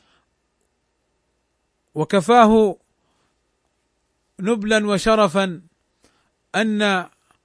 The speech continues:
كل من يطعن فيه لا يجد شيئاً يتمسك به للطعن فيه سوى الكذب والافتراء.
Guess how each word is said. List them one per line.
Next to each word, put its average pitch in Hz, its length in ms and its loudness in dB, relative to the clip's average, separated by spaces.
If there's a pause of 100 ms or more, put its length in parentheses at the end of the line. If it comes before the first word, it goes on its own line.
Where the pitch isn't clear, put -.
(520)
كل 240 400 2
من 226 380 0 (1200)
يطعن 202 500 0
فيه 190 480 -4 (760)
لا 226 380 6
يجد 214 360 4
شيئاً 220 400 0
يتمسك 196 760 -2
به 208 360 0
للطعن 190 440 -2
فيه 254 340 -2 (400)
سوى 226 340 0
الكذب 226 540 2 (640)
والافتراء. 175 840 0